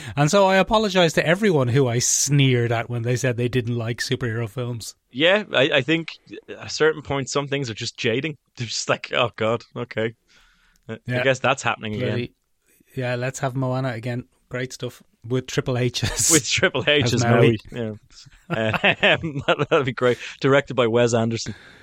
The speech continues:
Speaker 1: Directed
Speaker 2: Um,
Speaker 1: by, I'd, I'd see it. I'd see it, Ben. I'd see it for the absurdity.
Speaker 2: <laughs> Just for the absurdity, Michael.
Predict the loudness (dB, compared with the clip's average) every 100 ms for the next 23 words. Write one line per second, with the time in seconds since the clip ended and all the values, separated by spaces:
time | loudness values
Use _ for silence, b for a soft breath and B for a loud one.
0 | B B 4 6 8 8 6 6 4 4
1 | 2 2 2 4 4 2 -2 _ _ 2
2 | 4 4 4 6 4 6 6 6 4 4
3 | 4 2 2 2 4 4 4 2 0 -2
4 | -6 -4 -2 -2 2 2 2 2 2 2
5 | -2 -2 -4 -6